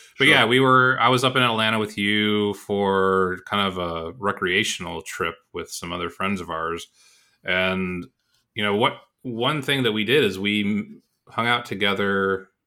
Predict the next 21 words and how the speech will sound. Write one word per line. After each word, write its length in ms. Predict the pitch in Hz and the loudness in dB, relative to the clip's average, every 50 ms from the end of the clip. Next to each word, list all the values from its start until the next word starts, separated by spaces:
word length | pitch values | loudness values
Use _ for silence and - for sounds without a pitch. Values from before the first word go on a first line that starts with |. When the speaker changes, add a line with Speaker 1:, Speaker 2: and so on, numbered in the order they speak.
| _ _ _ _ | _ _ _ _
Speaker 1:
on 440 | 98 92 95 95 95 92 92 90 87 | -2 0 0 0 0 -2 -4 -4 -4
the, 560 | 87 87 87 85 85 85 82 82 82 85 90 | -4 -2 -2 -2 -2 -4 -4 -6 -6 -8 -8
I 20 | 90 | -8
guess, 200 | 87 85 - - | -8 -8 -8 -10
Tuesday 680 | - - 92 92 95 92 - - 85 82 82 82 80 - _ _ _ _ _ _ _ _ | -6 -6 -6 -6 -6 -6 -4 -4 -2 -2 -2 -4 -4 -8 _ _ _ _ _ _ _ _
before 260 | - 95 - - 95 90 | -14 -12 -6 -4 -4 -4
we 180 | 87 85 80 | -2 -4 -6
left 540 | 82 82 92 104 117 107 90 85 - - _ | -6 -4 -2 -2 -2 -2 -2 -6 -10 -16 _
town, 640 | - - 113 120 113 95 90 87 85 87 87 87 - _ _ _ _ _ _ _ _ _ _ | -12 -8 -4 -2 -2 -2 -2 -4 -6 -8 -10 -12 -14 _ _ _ _ _ _ _ _ _ _
and 220 | 98 92 95 92 | -6 -6 -4 -4
we 160 | 95 98 101 | -2 -2 -2
were 160 | 104 101 104 104 | 0 0 -2 -4
talking 560 | - - 98 95 95 - - 95 95 95 101 | -2 -2 -2 -2 -2 -2 -4 -4 -4 -4 -4
about 600 | 90 90 87 - 90 87 87 87 87 85 - - - - _ _ _ _ _ _ _ _ _ _ _ _ _ _ _ | -6 -8 -4 -2 -2 0 0 -2 -4 -6 -8 -12 -20 -20 _ _ _ _ _ _ _ _ _ _ _ _ _ _ _
a 80 | 95 | -18
product 540 | - - - - 131 175 165 120 - - - | -18 -10 -2 2 4 4 4 2 0 -2 -6
we're 180 | 98 90 85 85 | -4 -4 -2 -4
working 320 | 85 82 - - 87 85 | -4 -6 -6 -8 -8 -6
on 320 | 85 85 87 85 82 85 | -6 -6 -6 -6 -8 -10
called 380 | - - - 90 87 82 80 - | -12 -6 -4 -4 -4 -4 -6 -8
Chasms, 720 | - - 110 110 104 87 80 78 73 73 - - - - | -4 0 0 2 0 0 -4 -10 -14 -18 -20 -20 -20 -20